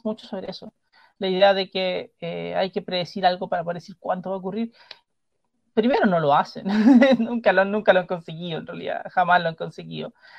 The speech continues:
Y por otro lado también, ¿para qué sirve? O sea, si no, para salvar vidas no sirve.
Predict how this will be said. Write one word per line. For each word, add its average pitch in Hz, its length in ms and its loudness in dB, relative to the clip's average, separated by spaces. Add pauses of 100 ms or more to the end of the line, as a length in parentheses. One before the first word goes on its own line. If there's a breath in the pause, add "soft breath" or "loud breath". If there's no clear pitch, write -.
(340 loud breath)
Y 226 140 2
por 214 180 -2
otro 240 140 0
lado 240 200 8
también, 233 600 0 (340)
¿para 180 220 -12
qué - 180 -14
sirve? 196 580 -12 (800)
O 196 80 -8
sea, 214 160 2
si 196 600 -6 (560)
no, 202 340 -8
para 190 200 2
salvar 180 320 0
vidas 269 240 -4
no 170 120 -2
sirve. - 520 -16